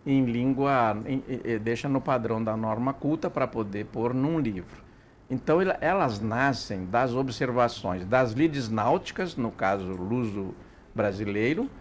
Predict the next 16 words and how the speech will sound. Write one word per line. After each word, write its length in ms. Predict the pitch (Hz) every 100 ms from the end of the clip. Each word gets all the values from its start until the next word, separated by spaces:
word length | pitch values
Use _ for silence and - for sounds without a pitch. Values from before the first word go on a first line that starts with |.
| - -
porque 280 | - 113 120
nós 240 | 110 107 104
somos, 760 | - 107 107 98 80 - - - - - - -
é, 720 | 110 107 104 101 98 95 98
herdeiros 580 | 110 135 110 123 117 113
de 80 | 101
uma 140 | 110
civilização 760 | 104 120 104 104 101 - - 117
de 140 | 104
navegação, 920 | 107 110 98 104 101 110 - 123 151 240 - - - - -
das 400 | 131 127 131 113
lides 500 | 131 160 147 101 104
dos 200 | 101 113
trabalhos 640 | - 110 101 104 101 104
da 160 | 107 127
agricultura, 960 | 123 113 180 151 135 - 107 113 196